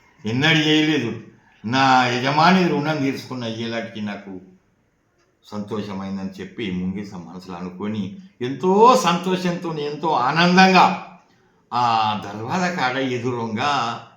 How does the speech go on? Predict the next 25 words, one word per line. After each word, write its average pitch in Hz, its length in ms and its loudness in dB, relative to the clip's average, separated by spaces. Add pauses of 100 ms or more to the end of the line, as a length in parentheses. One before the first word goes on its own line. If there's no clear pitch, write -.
(500)
ఆ, 127 400 -6
నిలబడ్డదట 104 600 0 (120)
ముంగీస. 110 400 -8 (540)
యజమాని 165 420 4
వచ్చి 147 280 0
నన్ను 127 520 -4 (200)
ఆశీర్వదిస్తాడు, 131 760 -4
నన్ను 120 200 -4
మెచ్చుకుంటాడు 120 540 -4
అంటని. 95 300 -10 (340)
ఆ 110 100 -6
దర్-, - 600 -10
ఆ 90 260 -14
తొట్టె 113 240 -10
కాడ 151 240 0
ఉన్నా 160 380 2
సరిపోతుండే, 143 920 -4 (520)
అక్కడ 107 280 -6 (600)
పాము 113 220 -4
దగ్గర 160 300 -2
ఉన్నా 175 300 0
సరిపోతుండే, 139 640 -2
దానికి 147 380 -6
ఉల్లోసం 156 540 0
ఆగలేక 131 840 -2